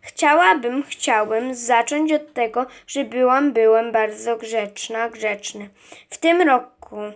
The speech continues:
i chciałbym, chciałabym dostać od ciebie kilka prezentów". I tam piszecie sobie prezenty.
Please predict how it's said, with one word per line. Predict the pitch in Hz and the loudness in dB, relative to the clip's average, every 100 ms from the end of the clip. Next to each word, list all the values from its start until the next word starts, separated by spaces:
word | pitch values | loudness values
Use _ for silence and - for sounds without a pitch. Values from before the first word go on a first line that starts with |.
| _ _ _ _ - | _ _ _ _ -8
i | 285 | -8
chciałbym, | - - 330 311 381 415 415 | -4 2 4 4 2 -4 -6
chciałabym | - 277 233 220 208 208 208 208 247 254 _ _ _ _ _ _ _ _ _ _ _ _ _ _ _ _ _ _ _ | -4 -2 0 0 -2 -6 -10 -8 -10 -12 _ _ _ _ _ _ _ _ _ _ _ _ _ _ _ _ _ _ _
dostać | 285 285 - - 208 202 - | -2 0 0 -4 -8 -8 -10
od | - 226 - | -8 -10 -10
ciebie | - 269 240 254 | -14 -12 -8 -10
kilka | - 285 277 - 330 | -10 -12 -10 -4 -4
prezentów". | 311 277 247 214 214 - - - - _ _ _ - | -2 -2 -2 -4 -6 -16 -18 -18 -20 _ _ _ -14
I | 254 247 240 233 | -6 -4 -2 -2
tam | 240 240 - | -4 -4 -10
piszecie | - 254 285 269 269 254 | -8 -4 -4 -2 -4 -4
sobie | 233 220 208 | -8 -8 -12
prezenty. | - 214 214 208 202 269 381 | -12 -14 -12 -16 -10 -6 -6